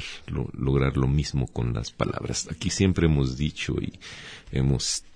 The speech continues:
citado varios autores al apoyo de que efectivamente, pues, el lenguaje siempre, siempre va a quedarse muy corto con respecto al,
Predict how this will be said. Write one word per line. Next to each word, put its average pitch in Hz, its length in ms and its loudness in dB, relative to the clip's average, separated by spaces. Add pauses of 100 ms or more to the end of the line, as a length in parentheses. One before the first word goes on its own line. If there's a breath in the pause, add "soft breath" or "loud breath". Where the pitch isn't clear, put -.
(160)
citado 71 440 2
varios 67 380 2
autores 69 680 2
al 60 180 2
apoyo 64 500 2 (640 loud breath)
de 95 100 8
que 92 160 8
efectivamente, 110 760 2
pues, - 220 -2
el 73 80 4
lenguaje 71 640 0
siempre, 80 580 2
siempre 67 440 -4
va 62 160 -2
a 64 120 -4
quedarse 60 460 -4
muy 65 240 -2
corto - 560 -4 (480 loud breath)
con 60 420 -2
respecto - 720 -4
al, - 180 -6